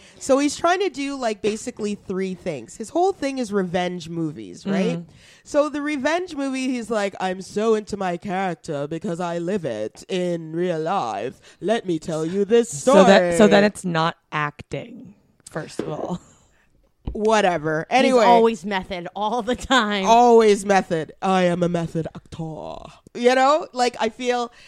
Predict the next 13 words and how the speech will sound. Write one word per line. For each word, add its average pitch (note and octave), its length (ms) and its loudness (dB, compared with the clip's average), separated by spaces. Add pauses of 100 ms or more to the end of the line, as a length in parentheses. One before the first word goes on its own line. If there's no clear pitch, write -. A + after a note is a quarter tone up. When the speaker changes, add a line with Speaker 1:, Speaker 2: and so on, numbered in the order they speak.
(180)
Speaker 1:
like, A3+ 260 -2 (320)
and A3+ 260 -6 (180)
that's G#3+ 320 -2
one. F#3+ 340 -4
Number G3+ 220 -4
two, B3+ 500 -2 (500)
it's B3+ 220 -8 (100)
also D4+ 640 -2
a D4+ 120 0
way F#3 720 -4 (560)
to, F#3 760 0 (200)
um, E3+ 680 -6 (560)
to, F#3 640 -2